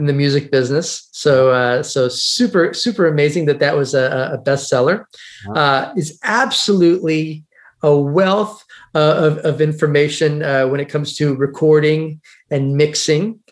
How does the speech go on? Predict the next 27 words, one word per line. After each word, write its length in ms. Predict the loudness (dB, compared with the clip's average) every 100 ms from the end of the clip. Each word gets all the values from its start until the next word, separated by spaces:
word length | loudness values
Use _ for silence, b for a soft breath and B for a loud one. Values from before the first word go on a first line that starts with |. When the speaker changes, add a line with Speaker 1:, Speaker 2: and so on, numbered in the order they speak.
| -4
Speaker 1:
And, 240 | -2 0
uh, 260 | 0 2 0
and 140 | -2 -2
for 100 | 0
those 240 | 2 2
of 100 | -2
you 140 | -6 -6
who 240 | -2 2
are, 340 | 4 2 0 B B -8
uh, 380 | -4 -4 -4 -10 -4
fortunate 420 | 0 0 2 0
enough 340 | 0 -2 -4 -8 -8
to, 440 | -2 0 0 -2
uh, 280 | -2 0 0 -2
be 140 | -4
subscribers 680 | -6 -8 -4 0 2 2 0
to 80 | -2
his 240 | -4 -4
email 340 | 0 2 4 4
list, 320 | 2 0 B B B B -8
uh, 200 | -6 -6 -8 _ _
you 220 | -2 0
get 380 | 4 4 2 -4 _ _ _ -16
super, 600 | -10 -8 -2 -2 0 -2
super, 340 | 0 -2 -2
super 340 | -4 -4 -4 -4
valuable, 800 | -2 0 2 2 2 -2 -4